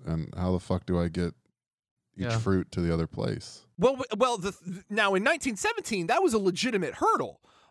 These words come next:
Speaker 3: Nowadays, we have the internet. So I'm, I'm just gonna get someone in, in, in New York Discord and go, "Yo, do you have some of those good, good oranges,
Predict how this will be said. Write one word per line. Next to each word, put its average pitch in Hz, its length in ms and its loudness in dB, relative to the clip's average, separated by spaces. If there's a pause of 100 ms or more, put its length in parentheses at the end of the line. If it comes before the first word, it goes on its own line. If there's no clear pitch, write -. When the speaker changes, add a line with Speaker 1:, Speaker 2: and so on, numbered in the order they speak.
(240)
Speaker 3:
Nowadays, 196 640 4
we 175 120 0
have 247 260 2
the 220 160 -2
internet. 127 340 -2 (460)
So 175 240 0
I'm, 269 360 4
I'm 247 180 6
just 330 220 0
gonna 254 180 2
get 240 260 -2
someone 226 380 0
in, 180 240 -2
in, 160 420 -2
in 151 200 -4
New 175 80 -2
York 175 320 2
Discord 147 520 -2
and 127 80 -4
go, 131 140 0
"Yo, 139 400 4
do 123 180 -10
you 139 180 -4
have 160 420 4
some - 260 -6
of 143 120 -2
those 139 180 -2
good, 147 240 -2
good 143 180 -2
oranges, 123 880 -4